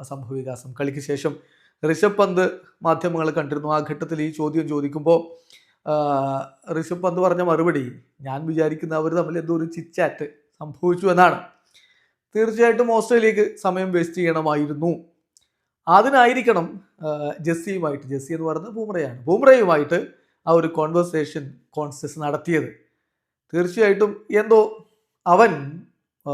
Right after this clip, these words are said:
ബൂമ്രയോട് പറഞ്ഞു, എനിക്കത് കൃത്യമായിട്ട് കേൾക്കാൻ പറ്റിയിട്ടില്ല. പക്ഷേ അവരുടെ ഒരേ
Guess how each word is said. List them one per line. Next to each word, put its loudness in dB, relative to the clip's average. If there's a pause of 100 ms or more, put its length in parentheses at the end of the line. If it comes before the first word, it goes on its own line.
(140)
ബൂമ്രയോട് 2 (180)
പറഞ്ഞു, -4 (400)
എനിക്കത് -8
കൃത്യമായിട്ട് -8
കേൾക്കാൻ -4
പറ്റിയിട്ടില്ല. -6 (760)
പക്ഷേ 4 (500)
അവരുടെ 4
ഒരേ 6